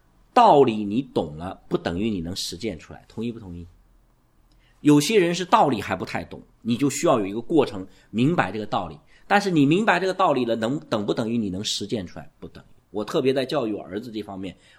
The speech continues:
我特别深的感慨。怎么感慨呢？我知道我们是领受福音的人，应该教育孩子和一般人不一样。但是我发现我教育我儿子，有的时候一，特别遇见事情急了，我着急的时候，跟我爸一模一样。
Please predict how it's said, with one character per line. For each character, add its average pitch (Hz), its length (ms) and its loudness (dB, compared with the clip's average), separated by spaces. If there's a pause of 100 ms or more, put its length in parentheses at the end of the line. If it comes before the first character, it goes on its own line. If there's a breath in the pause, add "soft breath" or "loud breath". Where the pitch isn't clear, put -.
我 98 100 -6
特 127 220 -2
别 98 120 -2
深 90 160 -8
的 87 100 -8
感 - 200 -16
慨。 - 160 -20 (320)
怎 113 120 -4
么 151 100 2
感 123 160 0
慨 113 180 -6
呢？ 98 60 -6
我 110 160 -2
知 135 100 -8
道 165 160 2
我 104 200 -4
们 110 160 -4
是 131 120 -8
领 104 160 -6
受 113 160 -6
福 - 200 -6
音 123 120 2
的 113 100 0
人， 82 140 -12 (300 soft breath)
应 170 200 0
该 151 140 0
教 139 240 0
育 107 80 -4
孩 95 240 -10
子 95 240 -14 (360 soft breath)
和 117 140 -4
一 139 80 -4
般 117 200 -2
人 92 140 -6
不 90 160 -14
一 85 60 -10
样。 80 240 -10
但 180 140 -2
是 180 80 -2
我 127 100 0
发 143 180 -4
现 147 160 -2
我 95 120 -8
教 123 240 0
育 101 40 0
我 87 160 -8
儿 92 160 -8
子， 92 240 -8 (220 soft breath)
有 107 160 0
的 117 60 -2
时 135 40 4
候 131 60 4
一， 131 140 -6 (100)
特 190 160 2
别 131 140 4
遇 156 120 -2
见 127 160 -2
事 - 140 -6
情 117 220 -6
急 104 240 -6
了， 120 100 2
我 95 140 -4 (160)
着 123 180 0
急 113 180 -6
的 120 80 -2
时 120 140 -4
候， 98 140 -10 (260 soft breath)
跟 - 120 2
我 98 140 -2
爸 - 380 -2 (140)
一 135 120 -4
模 92 220 -12
一 76 120 -16
样。 87 140 -6